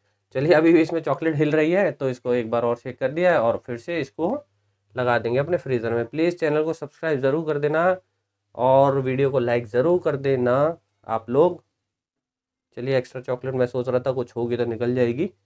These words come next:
और अब इसको भी रख देते हैं अपने डीप फ्रीज़र में। तो कलरफुल बॉल आप बना सकते हो, हालांकि बनाने में सिर्फ दस मिनट लगे हैं मुझे।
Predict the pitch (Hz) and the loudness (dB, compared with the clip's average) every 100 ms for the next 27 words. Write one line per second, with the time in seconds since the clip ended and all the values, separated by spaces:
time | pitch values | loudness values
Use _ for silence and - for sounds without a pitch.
0 | _ _ _ - 127 139 - 131 117 - | _ _ _ -4 2 2 2 -4 -4 -16
1 | _ 156 185 185 175 175 170 165 143 180 | _ 2 4 2 0 -4 -4 -6 -2 -4
2 | 247 131 - 165 175 156 - 117 110 110 | -4 -10 -6 -6 -2 -4 -4 -6 -4 -4
3 | 110 117 160 165 160 143 139 156 143 123 | -6 -4 0 0 0 0 0 -4 -4 2
4 | 131 135 135 120 123 135 135 131 - 127 | 4 4 2 0 -2 -2 -2 -8 -6 -2
5 | 135 165 165 _ _ _ 123 135 143 143 | 0 0 -2 _ _ _ 0 0 0 0
6 | 135 131 131 143 147 156 123 127 131 127 | 2 2 2 0 0 -2 0 0 0 -2
7 | 127 120 107 110 123 107 101 95 | 0 0 -2 -2 -4 -6 -6 -8